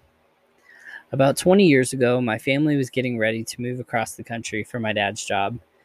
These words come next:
and my grandmother was worried sick. She was not elderly back then and in perfect health. She was in church worrying and praying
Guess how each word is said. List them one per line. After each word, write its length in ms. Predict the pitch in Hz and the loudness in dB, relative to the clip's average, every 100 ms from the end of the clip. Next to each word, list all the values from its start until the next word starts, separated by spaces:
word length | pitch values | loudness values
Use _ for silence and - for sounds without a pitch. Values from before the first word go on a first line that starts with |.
| _ _ - | _ _ -4
and 100 | 120 | -2
my 120 | 120 | 0
grandmother 760 | 135 139 151 147 147 147 147 - - _ | 4 4 4 4 2 2 -2 -10 -20 _
was 300 | 135 123 - | -4 -4 -2
worried 340 | 120 120 110 | -2 0 -4
sick. 460 | - 92 - _ _ _ _ _ - | -6 -6 -8 _ _ _ _ _ -10
She 160 | - | -2
was 120 | 147 | 0
not 220 | 175 185 - | 2 2 0
elderly 460 | 131 131 117 110 | 0 2 0 0
back 240 | 104 98 - | 0 -2 -4
then 300 | 110 113 113 | -6 -6 -8
and 180 | 113 120 | -6 -6
in 100 | 110 | -6
perfect 420 | - 143 - - | -4 -4 -6 -8
health. 420 | 104 101 - - _ _ _ _ | -6 -6 -10 -20 _ _ _ _
She 160 | - | 0
was 120 | 156 | 2
in 100 | 180 | 4
church 460 | 175 - 151 139 - | 2 2 2 2 0
worrying 720 | 131 135 139 135 139 143 143 - | 2 4 4 4 2 0 -4 -8
and 160 | 120 117 | -12 -4
praying 560 | 120 120 120 120 123 | 0 2 0 -2 -6